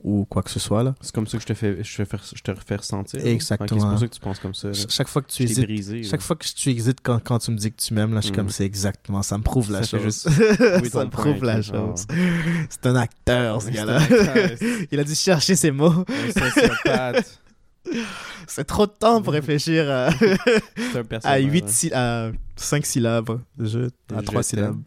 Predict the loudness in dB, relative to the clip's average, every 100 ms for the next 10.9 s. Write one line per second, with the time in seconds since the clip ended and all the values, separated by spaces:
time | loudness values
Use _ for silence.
0 | -2 -2 -2 -4 -4 -6 -4 0 2 0
1 | -2 -6 -6 -6 -10 -10 -16 -20 -18 -20
2 | -20 -14 -4 0 2 2 2 2 0 -4
3 | -8 _ _ _ _ _ _ _ -14 -14
4 | -18 -20 _ -2 -2 -4 -4 0 2 2
5 | 2 2 2 0 -2 -2 0 0 2 2
6 | 2 0 -2 0 0 -2 -2 0 0 0
7 | 2 2 0 -4 _ -20 -20 _ -4 -4
8 | -4 -4 -2 0 0 0 0 0 -2 -8
9 | -10 -4 -2 0 0 0 0 2 2 0
10 | -2 -4 -4 -4 -2 -2 -2 -2